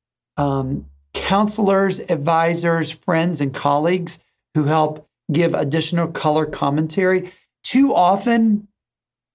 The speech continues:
we hire people who are like ourselves, when in fact you need to hire people who complement your strengths, not reinforce your strengths. And,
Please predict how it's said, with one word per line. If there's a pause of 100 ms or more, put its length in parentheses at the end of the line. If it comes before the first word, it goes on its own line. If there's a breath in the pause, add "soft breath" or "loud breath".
we
hire
people
who
are
like
ourselves, (340)
when
in
fact
you
need
to
hire
people (220)
who
complement
your
strengths,
not
reinforce
your
strengths. (600)
And,